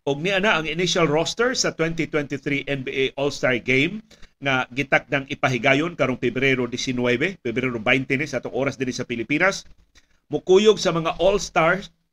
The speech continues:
ma-, sa mga starters sa All-Stars ang musunod. Sa Eastern Conference, Joel Embiid sa Philadelphia seventy-sixers, DeMar DeRozan sa Chicago Bulls, Jaylen Brown sa Boston Celtics,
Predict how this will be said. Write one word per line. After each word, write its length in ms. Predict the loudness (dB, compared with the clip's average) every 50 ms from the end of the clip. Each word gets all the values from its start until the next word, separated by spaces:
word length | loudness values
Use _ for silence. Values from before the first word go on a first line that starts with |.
| _ _
ma-, 220 | -12 -10 -10 -10 -10
sa 160 | -6 -2 0
mga 220 | 0 0 -2 -4 -4
starters 560 | 0 2 2 2 2 2 0 -2 0 -2 -4
sa 80 | -2 0
All-Stars 640 | 0 0 0 0 2 2 2 2 2 -2 -8 -12 -14 -20 _ _ _ _ -2
ang 160 | 0 0 0
musunod. 400 | 0 0 0 0 0 0 -2 -2 -6 -10 _ _ _ _ _ _ _ _ _
Sa 160 | -6 -2 0 0
Eastern 320 | 0 0 0 0 0 0 0
Conference, 640 | 0 -2 0 2 2 2 2 0 -2 -4 -8 -8 -10 -14 _ _ _ _ _ _ -2
Joel 400 | 2 4 6 6 6 6 4 2 0 -2
Embiid 400 | -4 0 2 4 4 2 0 -6
sa 160 | -8 -8 -6
Philadelphia 560 | -6 -4 -4 -4 -2 0 0 -2 0 -2 -2
seventy-sixers, 1040 | -2 -2 -2 -4 -4 -6 -6 -6 -4 -2 -2 -2 -4 -6 -8 -8 -8 -10 -14 -14 -16 _ _ _ _ _ _
DeMar 340 | -2 0 2 2 2 2 2
DeRozan 560 | 2 2 2 4 4 4 4 4 2 0 0
sa 160 | -2 -6 -6
Chicago 480 | -6 -4 -6 -2 0 0 2 2 2 0
Bulls, 560 | 2 4 4 4 2 0 -6 -10 -12 -12 -14 -16 _ _ _ _ _ _ _ _ _ _ _ -2
Jaylen 400 | 2 4 4 4 4 0 0 0
Brown 400 | 2 2 2 2 0 -2 -6 -6
sa 160 | -6 -6 -4
Boston 380 | -2 -4 -4 -2 -4 -6 -4 -2
Celtics, 580 | -2 -2 -2 -2 -6 -12 -12 -12 -14 -14 -14